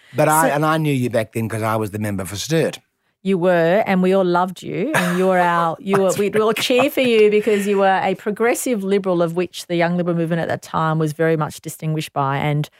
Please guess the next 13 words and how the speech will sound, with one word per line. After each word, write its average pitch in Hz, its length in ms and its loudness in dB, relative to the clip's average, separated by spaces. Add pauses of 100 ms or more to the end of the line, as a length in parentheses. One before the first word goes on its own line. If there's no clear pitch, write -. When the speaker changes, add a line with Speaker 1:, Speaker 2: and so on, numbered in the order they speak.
(340)
Speaker 2:
you 180 120 0
were 170 60 4
one 165 160 2
of 160 80 0
our 156 100 2
heroes 165 460 0
across - 280 -6
the 151 100 -4
nation 143 420 -2
and 135 160 -2
our 131 80 -2
Speaker 1:
Oh, 101 300 0
Speaker 2:
champion. 85 520 -4